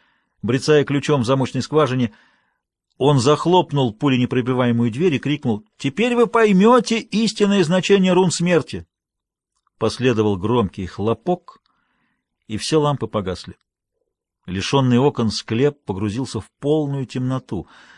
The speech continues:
Ошеломленные пленники услышали новый звук, сильное шипение. Однако змей в склепе быть не могло. Грей почувствовал во рту неприятный привкус.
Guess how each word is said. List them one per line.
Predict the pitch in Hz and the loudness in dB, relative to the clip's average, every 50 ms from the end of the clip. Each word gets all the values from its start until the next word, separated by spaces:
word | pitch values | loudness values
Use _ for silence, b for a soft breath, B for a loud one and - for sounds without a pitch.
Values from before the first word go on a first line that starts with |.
| b b b b b b b b b | b b b b b b b b b
Ошеломленные | b 107 - - 139 143 143 156 180 165 147 139 127 | b -4 0 2 2 4 4 4 4 4 4 2 2
пленники | - 139 165 190 196 180 160 139 143 | 2 2 2 2 2 2 0 0 -2
услышали | 135 117 - 156 160 - 147 139 135 | -4 -2 -4 -4 -2 0 0 0 2
новый | 139 170 185 165 156 127 | 2 0 0 0 0 -2
звук, | 117 135 131 - - | -2 -4 -4 -4 -6
сильное | - - - 175 190 180 175 175 165 | -8 -6 -4 -2 -2 0 0 -2 -2
шипение. | - - - 180 - - 165 147 120 104 95 87 B B B B B B B B B B B B | -2 -4 -6 -6 -6 -4 -2 -2 0 0 -2 -2 B B B B B B B B B B B B
Однако | 104 95 98 120 120 - 135 | -6 -2 0 0 0 0 0
змей | 120 160 190 156 - | 0 0 0 0 -2
в | |
склепе | - - - 143 127 - 107 | -6 -6 -2 -2 -2 -2 -4
быть | 98 110 107 | -8 -6 -6
не | 127 135 | -4 -4
могло. | 151 170 180 180 160 117 - _ _ _ _ _ _ _ - | -4 -2 -2 -4 -6 -6 -8 _ _ _ _ _ _ _ -14
Грей | - 82 92 107 143 151 139 | -10 -6 -2 0 2 2 2
почувствовал | - 127 117 - 147 131 - - 131 123 | 0 -2 -4 -4 -6 -6 -4 -4 -4 -2
во | 110 104 131 135 | 0 2 0 0
рту | 135 - 135 117 | 0 -2 -2 -2
неприятный | 107 104 - 120 117 120 110 104 117 110 | 0 0 -2 -2 0 0 0 0 0 -2
привкус. | - 151 190 180 - - 113 - - - - - | 0 0 -2 -2 -2 -4 -8 -8 -8 -14 -16 -20